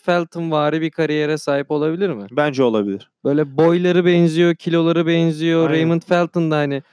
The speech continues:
Speaker 1: oyuna girer, on sayısını atar, hani hata yapmaz, çıkar şeklinde bir oyuncu ya.
Speaker 2: Hı hı.
Speaker 1: Öyle bir katkı verebilir mi sence?
Speaker 2: Verebilir bence Edwards ama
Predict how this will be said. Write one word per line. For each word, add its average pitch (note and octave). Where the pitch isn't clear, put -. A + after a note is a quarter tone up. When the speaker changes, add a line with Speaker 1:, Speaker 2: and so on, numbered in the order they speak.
Speaker 1:
oyuna F3+
girer, F3
on F#3
sayısını D#3
atar, F3
hani D3
hata E3
yapmaz, D#3
çıkar D#3
şeklinde D3+
bir D3+
oyuncu D#3
ya. A#2
Speaker 2:
Hı B2+
hı. C#3
Speaker 1:
Öyle F3+
bir F3+
katkı F3
verebilir F3
mi D3+
sence? A2+
Speaker 2:
Verebilir C#3
bence C3+
Edwards D#3+
ama G#3+